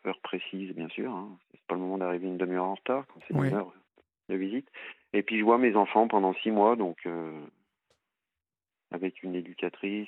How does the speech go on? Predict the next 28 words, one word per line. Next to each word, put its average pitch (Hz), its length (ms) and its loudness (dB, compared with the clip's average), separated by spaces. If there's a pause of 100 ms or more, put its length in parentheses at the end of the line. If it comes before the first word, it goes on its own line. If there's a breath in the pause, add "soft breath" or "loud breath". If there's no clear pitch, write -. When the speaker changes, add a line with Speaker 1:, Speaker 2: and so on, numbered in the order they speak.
Speaker 1:
euh, 82 220 -4
deux, 95 300 4
des - 120 -6
fois. 90 380 -2
Speaker 2:
D'accord. 147 460 -2
Et 143 40 -4
ça 139 140 0
se - 80 -10
passe 135 180 -4
bien, 147 260 -4
là ? 165 180 -6 (1000)
Speaker 1:
Ouais, 214 300 8
ça 131 100 6
se - 60 -14
passe 113 240 4
bien, 175 540 4
mais, 131 120 4
euh... 98 1120 0 (2500)
ouais, 107 260 4
ça 92 80 -6
se - 100 -18
passe 69 240 -6
bien, 113 220 -6
je 143 60 -14
trouve, 95 280 -8
moi. 80 260 -12 (400)
Euh, 85 300 -4
pff, - 120 -14